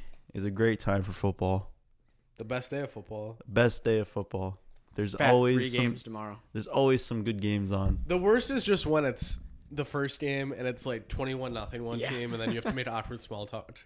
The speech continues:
Speaker 2: You're just like, "Uh, I don't really wanna do
Speaker 1: Yeah,
Speaker 2: this right now."
Speaker 1: I, I
Speaker 2: <laughs>
Speaker 1: want every game to be good. I wanna be glued to the
Speaker 2: Because then if it's a
Speaker 1: T V.
Speaker 2: good game, everyone's just like, "Ooh,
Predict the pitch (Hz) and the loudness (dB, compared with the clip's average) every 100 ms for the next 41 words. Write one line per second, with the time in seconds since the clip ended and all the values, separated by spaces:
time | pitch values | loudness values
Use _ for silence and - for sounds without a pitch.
0 | - 127 117 117 113 131 156 156 147 123 | -14 -12 -10 -10 -10 -8 -6 -6 -6 -6
1 | 123 113 107 101 101 - - - 113 113 | -6 -6 -8 -8 -8 -6 -6 -6 -6 -2
2 | 113 139 - 113 123 127 127 - 110 110 | 0 0 2 4 6 4 0 -2 -2 0
3 | 120 120 117 113 110 107 104 104 101 104 | 0 0 0 0 0 0 2 2 2 0
4 | 107 107 107 95 104 101 107 107 - 107 | 2 2 0 0 0 2 2 2 0 -2
5 | 135 175 107 - 226 170 139 135 113 113 | 2 4 4 4 2 0 -2 -4 -4 -6
6 | 123 117 - 110 104 156 302 156 98 | -8 -10 -10 -10 -8 -6 -6 -6 -8